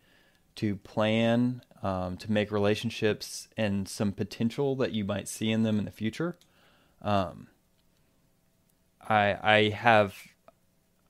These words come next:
I am continually impressed with some people on this coaching staff, and I think that there,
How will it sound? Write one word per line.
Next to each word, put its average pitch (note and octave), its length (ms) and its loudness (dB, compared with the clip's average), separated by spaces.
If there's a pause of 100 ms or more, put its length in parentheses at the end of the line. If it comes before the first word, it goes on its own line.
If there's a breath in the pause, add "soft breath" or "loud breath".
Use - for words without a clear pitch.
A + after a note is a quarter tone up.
I A2 400 4 (260)
am G#2+ 180 0
continually B2 1200 0 (200)
impressed A#2 640 4
with A#2 200 0
some G#2 240 0
people A2+ 380 0
on G2+ 240 2
this C#3 160 0
coaching D3 360 -2
staff, C#3 500 -2
and G#2+ 140 -2
I G2+ 80 0
think G#2 220 -6
that G2+ 140 -2
there, G2+ 300 -4